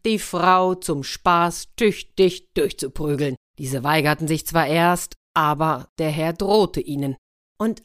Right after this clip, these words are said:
als die Frau sah, dass man sie auf den Arm nehmen wollte, da stellte sie sich wieder hinter das Fässchen und rief noch einmal laut hinüber: „Gebt mir mein Körbchen, sonst wird's euch schlecht ergehen.“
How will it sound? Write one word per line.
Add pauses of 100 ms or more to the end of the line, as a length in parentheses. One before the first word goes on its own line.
als
die
Frau
sah, (100)
dass
man
sie
auf
den
Arm
nehmen
wollte, (240)
da
stellte
sie
sich
wieder
hinter
das
Fässchen (160)
und
rief
noch
einmal
laut
hinüber: (220)
„Gebt
mir
mein
Körbchen, (100)
sonst
wird's
euch
schlecht
ergehen.“